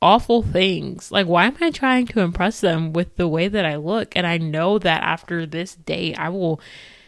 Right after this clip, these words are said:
hopefully never see them again. And if I do, it's in passing at Walmart. Like, for what?" And to keep myself from feeling insecure and to keep myself from thinking about those things that were said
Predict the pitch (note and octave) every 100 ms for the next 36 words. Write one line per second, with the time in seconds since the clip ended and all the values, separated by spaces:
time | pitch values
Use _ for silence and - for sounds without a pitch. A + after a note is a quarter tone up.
0 | _ _ _ - - C#4+ E4 - G3+ F3
1 | E3+ E3 G3 F#3+ F3 - G#3+ F#3+ D#3+ D#3
2 | D#3 D#3 E3+ - E3+ G3 A#3+ F#3+ F#3 F#3
3 | - F3 E3+ D#3 - D3+ F3 F3 - F3
4 | F3 - - G3 G3 A3 - - - -
5 | - - _ - G3+ G#3 G#3 G#3 G3+ G3+
6 | - - _ _ _ _ - - G3 -
7 | C4 C#4 - A3+ A3 A3+ - G3 F#3 F#3+
8 | - - - F#3+ F3+ F3+ E3+ E3+ - -
9 | - _ - - A#3+ C4+ C#4 A3+ F3 -
10 | D#3+ - F#3 F3 E3+ E3+ - E3 - -
11 | G3+ F3+ F#3 - F#3 E3+ - - E3 E3+
12 | - F3+ F3+ F3 D#3+ D#3 D3+ - E3 D#3+
13 | D#3 D#3 D#3+ D#3 - - - C4+ C#4+ G3+
14 | D#3+ D#3+ D#3